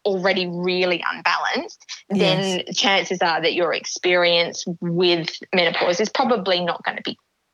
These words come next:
Speaker 1: great. To, or at least to begin with, it's probably not gonna be great. And I think the key thing that we also have to be mindful of is quality of life. You know, it's, it's how we exist in the world. That's a really important thing.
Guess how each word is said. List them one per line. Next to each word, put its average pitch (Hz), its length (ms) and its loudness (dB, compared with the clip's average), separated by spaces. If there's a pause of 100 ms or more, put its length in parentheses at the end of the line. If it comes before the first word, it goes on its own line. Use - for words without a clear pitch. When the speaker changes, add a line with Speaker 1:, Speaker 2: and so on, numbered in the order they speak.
(160)
Speaker 1:
great. 175 640 0 (400)
To, - 160 4
or 277 100 4
at 240 60 0
least 254 220 -2
to 208 60 -6
begin 170 300 -4
with, 147 140 -4
it's - 140 -2
probably 165 280 -4
not - 180 -8
gonna 156 220 -6
be 156 120 0
great. - 360 -2 (760)
And 220 120 4
I 214 80 -2
think 202 240 -6
the 196 80 -4
key 202 260 -4
thing 190 200 -4
that 180 100 -2
we 180 100 0
also 180 300 0
have 175 220 -4
to 180 100 -4
be 175 100 -2
mindful 170 480 0
of 165 80 -2
is 170 140 -2
quality 165 400 2
of - 120 -8
life. - 140 0 (240)
You 180 140 0
know, - 80 0
it's, - 400 0
it's 190 240 0
how 175 340 4
we 175 240 2
exist 180 380 0
in 180 80 0
the 170 100 -2
world. 170 420 0
That's - 220 0
a 185 60 2
really 98 320 2
important 113 480 -4
thing. 147 320 -2